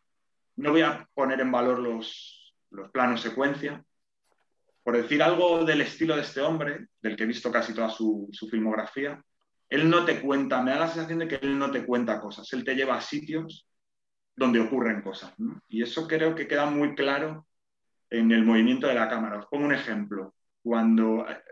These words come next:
el primer plano de la película, cuando Teo sale de la cafetería, y esto me recordó mucho algo que comentaba el profesor hace, hace poco, cuando Teo sale de la película, la cámara no le acompaña, Teo se va a la izquierda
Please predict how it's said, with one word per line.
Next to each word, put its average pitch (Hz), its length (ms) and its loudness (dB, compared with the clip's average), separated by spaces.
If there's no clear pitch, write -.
el 110 140 -10
primer 135 340 2
plano 113 280 0
de 110 80 -2
la 107 100 -4
película, 101 420 -4
cuando 113 300 2
Teo 143 240 2
sale 135 320 0
de 123 120 2
la 120 140 -2
cafetería, 131 640 -4
y 143 80 -2
esto 143 160 0
me 160 100 6
recordó 143 320 4
mucho 151 240 0
algo 147 180 0
que 127 80 -6
comentaba 117 300 2
el 117 120 0
profesor 110 440 -6
hace, 104 360 -2
hace 110 240 -8
poco, 107 280 -8
cuando 101 260 -6
Teo 147 180 -2
sale 139 200 -2
de 131 60 2
la 123 140 2
película, 131 460 0
la 117 120 -2
cámara 131 300 0
no 123 100 2
le 117 60 2
acompaña, 104 500 -6
Teo 110 300 -2
se - 180 -8
va 117 320 -2
a 104 80 -10
la 104 80 -2
izquierda 147 600 -2